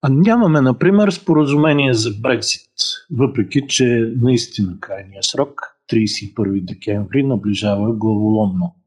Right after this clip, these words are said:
Нямаме, но се чака нова, по-остра американска дипломатическа реакция спрямо строителството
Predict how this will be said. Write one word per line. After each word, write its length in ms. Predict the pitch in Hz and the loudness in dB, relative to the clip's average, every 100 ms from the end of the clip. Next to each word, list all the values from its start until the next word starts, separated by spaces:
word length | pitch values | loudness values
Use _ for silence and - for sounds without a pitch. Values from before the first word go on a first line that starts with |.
| _ _ _ _ _ _ - | _ _ _ _ _ _ -2
Нямаме, 640 | 123 170 208 123 135 190 196 | 0 2 2 2 2 0 0
но 160 | 143 139 | 0 0
се 200 | - 127 | -2 0
чака 500 | 156 139 - - - _ 120 | 0 0 -4 -16 -18 _ -2
нова, 500 | 117 120 117 170 170 | 2 2 2 0 -2
по-остра 600 | 127 123 113 104 - 113 | 0 2 0 -4 -4 0
американска 680 | 104 107 104 123 131 139 - | 2 0 -2 -2 -2 -2 -4
дипломатическа 960 | 113 110 117 113 110 143 151 - 139 120 | -4 -6 -6 -6 -4 -2 -2 -4 -2 2
реакция 500 | 127 127 - 113 131 | 0 -2 -6 -2 -4
спрямо 560 | - 120 123 131 165 | -2 -2 0 0 0
строителството 800 | 170 - 131 127 110 104 - 120 | -4 -2 -2 0 -4 -6 -10 -14